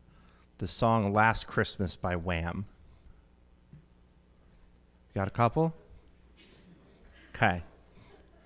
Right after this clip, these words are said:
You might want to enjoy it now while you can. Have you heard about this couple, Thomas and Hannah Mazzetti, this Swedish couple, who have made it their personal mission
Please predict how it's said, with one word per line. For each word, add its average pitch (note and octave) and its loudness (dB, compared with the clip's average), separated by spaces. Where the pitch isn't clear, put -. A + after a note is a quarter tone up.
You B2+ 2
might D#3 12
want E3+ 12
to D#3 12
enjoy C#3+ 12
it C#3 10
now B2 10
while A2 8
you G#2 4
can. G2+ -2
Have A#2+ 6
you C3+ 8
heard E3 12
about D3+ 12
this C3 0
couple, G2 6
Thomas C3 6
and B2 2
Hannah A#2 6
Mazzetti, G#2+ 2
this F#2 -4
Swedish A#2 4
couple, C3+ 0
who B2 6
have G#2 4
made C3 8
it C#3+ 6
their A#2 4
personal C#3+ 0
mission A#2+ 0